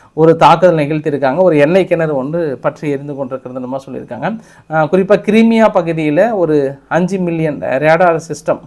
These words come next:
மதிப்புடைய அளவுக்கு நாங்க, ஆ, தாக்குதல் நடத்தி வந்து almost முடிச்சிட்டோம், தும்சம் பண்ணி தூளாக்கிட்டோன்ற மாதிரி சொல்லியிருக்காங்க.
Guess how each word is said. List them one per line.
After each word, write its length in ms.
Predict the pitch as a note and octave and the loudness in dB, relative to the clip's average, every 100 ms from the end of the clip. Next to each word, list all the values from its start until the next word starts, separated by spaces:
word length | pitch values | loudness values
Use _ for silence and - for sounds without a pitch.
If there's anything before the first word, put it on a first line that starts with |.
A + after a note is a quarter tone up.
| D3 | -4
மதிப்புடைய 420 | D3 E3 E3 D3+ | -4 -4 -4 -2
அளவுக்கு 440 | C#3+ D3 C#3+ C#3 | 0 2 0 -2
நாங்க, 300 | F3 C#3+ C#3 - - _ | -4 -2 -4 -6 -20 _
ஆ, 120 | D3+ C#3 | 0 2
தாக்குதல் 440 | D#3+ E3+ F#3 F#3 | 6 6 6 4
நடத்தி 300 | D3 D3+ E3 | 2 0 -2
வந்து 340 | C3 C#3+ E3 | -2 0 2
almost 420 | C#3+ D3+ D3 C#3+ E3+ | 2 0 -2 -4 -4
முடிச்சிட்டோம், 720 | D#3+ B2+ C#3+ D#3+ - C3 C3 | -4 -4 -6 -8 -6 -8 -6
தும்சம் 320 | D#3 D3+ D#3+ | -8 -6 -6
பண்ணி 180 | C#3 D3 | -4 -4
தூளாக்கிட்டோன்ற 640 | C#3+ D3 B2+ A#2+ - B2 | -4 -2 -2 -4 -10 -10
மாதிரி 280 | A#2+ B2 C3+ | -8 -10 -8
சொல்லியிருக்காங்க. 480 | A2+ - B2 E3+ | -10 -8 -4 -4